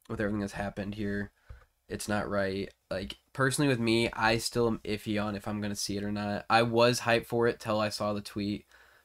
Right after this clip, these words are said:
that they said that they're n-, that she's gonna be in it. Like, I don't know. Like,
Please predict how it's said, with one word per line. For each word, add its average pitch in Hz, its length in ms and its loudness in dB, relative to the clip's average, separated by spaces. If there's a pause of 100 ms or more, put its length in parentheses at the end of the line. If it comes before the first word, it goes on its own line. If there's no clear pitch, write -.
(120)
that 95 400 -2
they 101 140 -2
said 101 240 -2
that 98 100 -4
they're 101 100 -4
n-, 104 240 -4
that 98 140 -6
she's 104 260 -6
gonna 107 140 -2
be 101 280 -4
in 98 100 -4
it. 101 240 -4 (680)
Like, 92 360 -6 (1040)
I 170 60 8
don't 180 100 10
know. 107 180 4 (260)
Like, 135 280 4